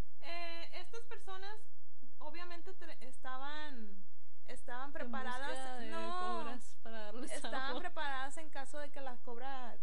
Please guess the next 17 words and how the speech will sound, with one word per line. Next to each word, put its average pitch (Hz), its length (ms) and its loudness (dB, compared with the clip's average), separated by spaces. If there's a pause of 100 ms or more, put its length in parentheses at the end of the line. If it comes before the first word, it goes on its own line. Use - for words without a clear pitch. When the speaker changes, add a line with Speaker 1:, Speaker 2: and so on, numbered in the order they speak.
(100)
Speaker 1:
atacara. 247 680 0 (500)
Para 254 220 0
eso 247 180 0
traían 247 400 0
esos, 254 300 2
esos 233 260 2
palitos 240 500 0
que, - 140 0 (320)
que 226 80 0
tienen 226 300 2
como 247 340 2
que 214 160 2
un, 214 720 2 (180)
una 240 220 0
curvita 254 440 2
al 277 80 2
final. 254 360 2